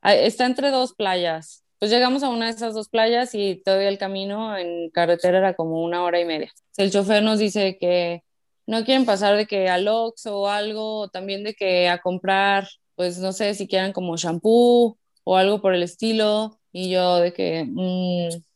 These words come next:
pues no, ¿por qué?". Me dijo, "No, pues, o sea, como que el, el, el hotel está muy modesto. Yo ya les compré toallas y les dejé unos jabones,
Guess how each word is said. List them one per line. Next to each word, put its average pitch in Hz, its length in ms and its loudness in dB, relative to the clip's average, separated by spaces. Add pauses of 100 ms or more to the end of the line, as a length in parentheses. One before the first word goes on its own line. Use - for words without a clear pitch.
(120)
pues 185 400 2
no, 196 380 2
¿por 196 200 0
qué?". 208 340 -2 (240)
Me 190 160 -6
dijo, 190 260 0
"No, 240 280 2
pues, 214 180 0
o 202 60 -4
sea, 190 220 -4
como 190 280 -4
que 196 360 0
el, 196 300 0
el, 190 600 -6 (320)
el 208 120 2
hotel 208 280 0
está 247 180 -2
muy 226 180 0
modesto. 214 580 -4
Yo 190 140 -4
ya 233 140 0
les 247 180 -4
compré 185 320 -6
toallas 196 560 -2
y 180 140 -8
les 170 420 -6
dejé 185 440 -2
unos 196 260 -4
jabones, 175 640 -2